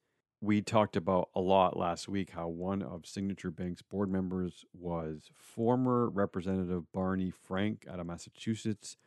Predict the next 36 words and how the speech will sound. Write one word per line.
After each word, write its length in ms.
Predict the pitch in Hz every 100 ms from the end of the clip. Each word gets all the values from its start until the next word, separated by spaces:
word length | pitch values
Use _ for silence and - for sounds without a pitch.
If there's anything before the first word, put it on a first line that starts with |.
| _ -
one 260 | 101 123
of 120 | 185 151
the 120 | 131
architects 760 | 113 117 - - 113 - - - _ _ -
of 120 | 90
the 100 | 78
Dodd-Frank 1000 | 80 98 92 92 90 - - 90 87 - _ _
Bank 300 | 92 92 87 -
regulations. 1080 | 95 85 87 90 101 - 107 101 98 - - _ _ _ _ _ -
Barney 280 | 117 127 120
Frank 340 | 123 123 117
told 300 | 123 113 95
Bloomberg 480 | 120 120 113 110 92
he 160 | 107
thinks 420 | - 107 98 - -
regulators 580 | 110 104 104 101 98 90
in 100 | 95
New 80 | 95
York 280 | 95 92 -
singled 600 | - - 131 131 123 101
out 320 | 104 117 123 -
Signature 440 | 110 101 90 98
Bank, 320 | 85 95 92
shutting 260 | - 101 101
it 100 | 90
down 200 | 101 92
to 80 | 95
send 220 | - 95
a 40 |
message 460 | 92 95 - 92 -
to 140 | - - -
get 260 | 98 -
people 300 | 107 98 92 -
away 360 | 90 92 95
from 220 | 90 80
crypto. 720 | - - 101 - 98 92 87